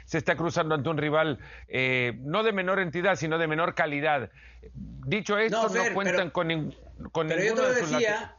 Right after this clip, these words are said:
Speaker 2: yo te lo decía por lo de, eh, no es, no es que no respete al Rayo Vallecano, eh, pero que la paradoja es que el Barça se va a encontrar más cómodo mañana en Vallecas,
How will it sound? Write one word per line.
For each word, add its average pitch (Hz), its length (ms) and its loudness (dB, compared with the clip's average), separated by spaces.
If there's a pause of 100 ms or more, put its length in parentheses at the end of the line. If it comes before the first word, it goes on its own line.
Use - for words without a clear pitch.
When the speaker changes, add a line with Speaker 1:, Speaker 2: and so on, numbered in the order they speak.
(400)
Speaker 2:
yo 196 140 -2
te 233 60 0
lo 240 80 4
decía 240 300 2
por 240 140 2
lo 226 100 2
de, 202 180 2
eh, 151 360 -4
no 175 180 2
es, 185 120 -2
no 170 140 0
es 180 100 0
que 214 120 2
no 196 160 2
respete 185 440 0
al 160 60 0
Rayo 156 240 2
Vallecano, 143 440 0
eh, 156 80 0
pero 160 320 2
que 165 220 0
la 156 220 -2
paradoja 202 680 2
es 180 200 2
que 165 160 0
el 135 160 -2
Barça 185 540 2
se - 120 -2
va 156 60 2
a 170 40 0
encontrar 185 420 2
más 175 240 0
cómodo 139 420 0
mañana 147 380 2
en 185 80 0
Vallecas, 175 600 0